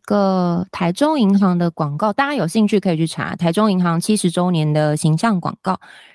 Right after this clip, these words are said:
然后接下来有一个比较特别的，那个过年的期间会有一部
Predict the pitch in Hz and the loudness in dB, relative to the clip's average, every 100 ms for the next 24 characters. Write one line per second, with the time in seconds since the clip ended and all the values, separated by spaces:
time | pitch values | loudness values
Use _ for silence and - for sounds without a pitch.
0 | _ _ 165 180 254 277 254 240 - 311 | _ _ -4 0 2 4 4 2 0 0
1 | 339 277 185 175 180 214 220 - - 285 | 2 2 2 2 0 0 -2 -4 0 2
2 | 156 135 131 151 135 - - - _ _ | 2 0 2 2 0 -4 -16 -20 _ _
3 | _ 214 180 165 156 151 - 311 196 156 | _ 0 2 2 2 0 2 4 6 4
4 | 165 165 - 170 202 208 214 233 156 147 | 2 0 0 2 2 2 2 2 4 2
5 | - 214 180 | 2 2 2